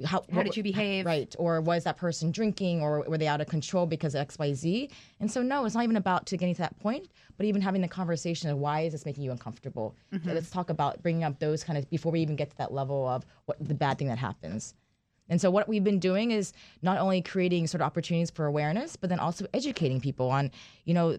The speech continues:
Speaker 1: what a healthy relationship looks like. We often only talk about the bad stuff and talking about, you know,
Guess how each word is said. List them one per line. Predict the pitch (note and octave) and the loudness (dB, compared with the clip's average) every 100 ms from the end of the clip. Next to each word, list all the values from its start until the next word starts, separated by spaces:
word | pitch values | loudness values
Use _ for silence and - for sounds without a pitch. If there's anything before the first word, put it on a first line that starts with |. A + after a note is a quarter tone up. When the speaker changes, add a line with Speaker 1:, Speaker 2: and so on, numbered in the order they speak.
| - | 0
Speaker 1:
what | F#3 A3 | 2 4
a | |
healthy | G#3 G#3 | 2 0
relationship | F#3 F#3 - F3 | 0 0 -2 -6
looks | A#3+ | -4
like. | E3+ | 0
We | D#3+ | 2
often | F3 F#3 F#3 | 2 0 0
only | E3 E3+ | 0 0
talk | F3+ E3 | -2 -2
about | D#3 C#3 - | 0 0 -2
the | |
bad | D#3 C3 D3+ | 0 0 0
stuff | - A3+ C#4 - _ _ _ _ _ - | -2 -6 -6 -10 _ _ _ _ _ -2
and | D#3 | 0
talking | E3+ D#3+ D#3+ | 2 2 2
about, | D3+ D3 - | 2 0 -2
you | C3 D#3+ | -2 0
know, | C#3+ - | 2 0